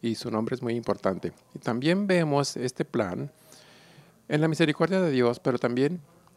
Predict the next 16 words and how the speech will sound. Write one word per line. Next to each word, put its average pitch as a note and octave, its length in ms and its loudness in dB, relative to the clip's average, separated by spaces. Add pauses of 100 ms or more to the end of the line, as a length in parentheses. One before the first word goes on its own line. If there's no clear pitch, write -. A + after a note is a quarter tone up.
(120)
en C3+ 260 0
el, A#2+ 760 -4 (120)
el B2 140 -8
nacimiento C#3+ 480 -4
y F#3 100 -4
la C#3 120 -4
muerte C3 440 0 (580)
conectados C3 600 0 (540)
en C3 280 -2
los A2+ 160 -4
evangelios A#2+ 480 -2
de C3+ 100 -2
Mateo, A#2+ 520 0
de A#2+ 120 0
Lucas. C#3 460 0 (800)
Y, B2+ 500 -2